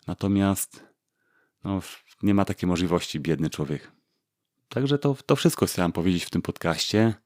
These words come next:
Chciałem pokazać, jak ważne są oszczędności, posiadanie środków finansowych, to, że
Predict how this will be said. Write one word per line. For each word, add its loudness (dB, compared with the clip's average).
Chciałem -4
pokazać, 0
jak -2
ważne 6
są 2
oszczędności, 4
posiadanie 2
środków -2
finansowych, 0
to, 0
że -2